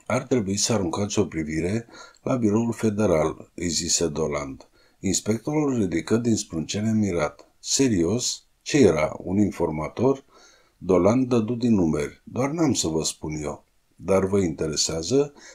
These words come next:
„Mă interesez de o mulțime de lucruri”, răspunse evaziv Doland. „De niște furturi de camioane și de arme, de exemplu, și de un anume Jose nouăzeci și nouă.”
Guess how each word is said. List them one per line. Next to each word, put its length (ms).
„Mă 100
interesez 600
de 80
o 100
mulțime 480
de 140
lucruri”, 540
răspunse 560
evaziv 480
Doland. 600
„De 100
niște 280
furturi 440
de 140
camioane 680
și 200
de 120
arme, 480
de 240
exemplu, 640
și 200
de 80
un 220
anume 480
Jose 320
nouăzeci 440
și 140
nouă.” 400